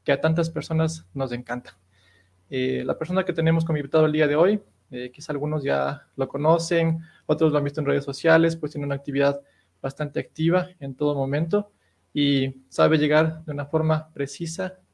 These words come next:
e interesante con nuestros contenidos. Eh, Neurobatman es un personaje en realidad carismático en la forma de compartir todo lo que sabe, todos sus conocimientos de neurociencia,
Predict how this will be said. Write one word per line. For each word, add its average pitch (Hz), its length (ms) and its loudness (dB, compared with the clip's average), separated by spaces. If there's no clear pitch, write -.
e 147 80 0
interesante 147 680 -4
con 135 140 -6
nuestros 139 280 -6
contenidos. 143 640 -6
Eh, 143 240 0
Neurobatman 175 640 4
es 151 160 0
un 156 140 -2
personaje 147 420 -6
en 143 60 -4
realidad 139 420 0
carismático 147 640 -2
en 135 80 -2
la 127 40 -6
forma 147 260 -4
de 143 60 -4
compartir 143 560 -4
todo 151 180 6
lo 151 80 4
que - 100 -8
sabe, 180 360 2
todos 147 300 0
sus 160 100 -14
conocimientos 143 520 -6
de 143 100 -4
neurociencia, 165 720 -4